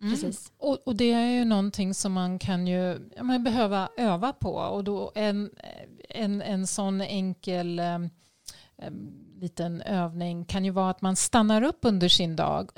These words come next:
Speaker 3: Just så att man får det som en, så det blir lättare att göra det och tänka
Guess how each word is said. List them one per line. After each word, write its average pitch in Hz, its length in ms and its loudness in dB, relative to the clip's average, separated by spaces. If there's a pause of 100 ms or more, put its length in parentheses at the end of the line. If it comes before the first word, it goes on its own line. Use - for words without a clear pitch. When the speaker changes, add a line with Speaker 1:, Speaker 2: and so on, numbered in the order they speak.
Speaker 3:
Just 220 340 0
så - 140 0
att - 120 -2
man 190 280 0
får 240 300 0
det 214 80 0
som 208 300 0
en, 202 400 -2
så - 160 -2
det 202 100 0
blir 208 200 4
lättare 302 540 -2
att 240 160 4
göra 139 300 2
det 139 160 -2
och 190 140 0
tänka 165 520 0